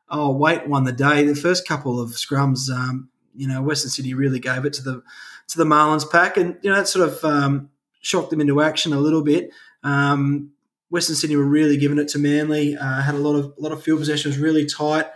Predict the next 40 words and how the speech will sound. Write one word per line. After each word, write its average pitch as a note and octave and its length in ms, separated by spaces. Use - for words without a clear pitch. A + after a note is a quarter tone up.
Um, C3+ 760
they C#3+ 100
just - 380
couldn't E3 220
get D3+ 160
over D3+ 240
the C3+ 120
line, D3 840
and C#3+ 360
Manly, D3+ 520
I D3 80
think, D3 180
got D3+ 140
an C#3+ 100
early D3 220
penalty D3+ 360
goal. D3 440
Then D#3 380
they F3+ 140
kept, C4+ 500
kept - 180
them B3+ 120
at - 120
bay. G3+ 260
They, F#3 160
they, F3+ 300
they F#3 180
did F#3+ 240
well, F#3 360
um, E3 600
but D#3+ 180
they D#3+ 60
were F3+ 100
just F#3+ 160
under E3+ 280
consistent E3 640
pressure F3 340
at - 80
set - 300
piece. E3+ 420